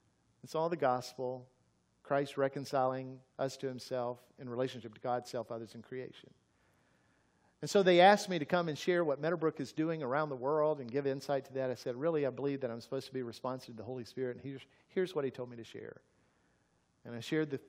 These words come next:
fullness of the gospel, and I said this to them, "I'm so grateful for your work,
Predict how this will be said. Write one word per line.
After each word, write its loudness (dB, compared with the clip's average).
fullness -2
of -8
the -6
gospel, -6
and -12
I -8
said -2
this -2
to -6
them, -12
"I'm -18
so -2
grateful 2
for -2
your 0
work, -6